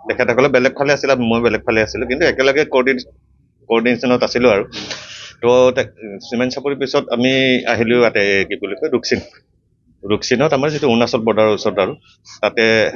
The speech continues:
এঘৰত তাতে তেখেতক, তেখেতক মানে হেৰি চলাই আৰু, অ, অপাৰেশ্যনটো। তেতিয়া বুজন পৰিমাণৰ অৰুণাচলী সুৰা পোৱা যায়, কাৰণ কালি অৰুণাচলত ড্ৰাই ডে আছে, ইলেকশ্যনৰ কাউণ্টিং বুলি। তো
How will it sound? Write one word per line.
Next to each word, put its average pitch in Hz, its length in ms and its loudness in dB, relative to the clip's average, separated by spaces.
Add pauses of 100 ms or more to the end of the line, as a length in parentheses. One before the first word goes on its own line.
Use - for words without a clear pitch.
(220)
এঘৰত 101 300 0
তাতে 120 180 -2
তেখেতক, 101 300 -6 (380)
তেখেতক 104 520 -6
মানে 101 160 -2
হেৰি 95 220 -2
চলাই 95 300 0
আৰু, 90 120 -2 (200)
অ, 90 80 -6 (160)
অপাৰেশ্যনটো। 92 560 -8 (600)
তেতিয়া 104 580 2
বুজন 120 320 -2
পৰিমাণৰ 123 360 2
অৰুণাচলী 113 480 0
সুৰা 113 340 0 (260)
পোৱা 110 140 2
যায়, 101 200 0 (560)
কাৰণ 104 220 0
কালি 117 480 0 (100)
অৰুণাচলত 110 480 -2
ড্ৰাই 101 200 2
ডে 110 120 2
আছে, 101 200 0
ইলেকশ্যনৰ 98 600 -8
কাউণ্টিং 101 400 -6
বুলি। 95 180 -10 (500)
তো 110 440 2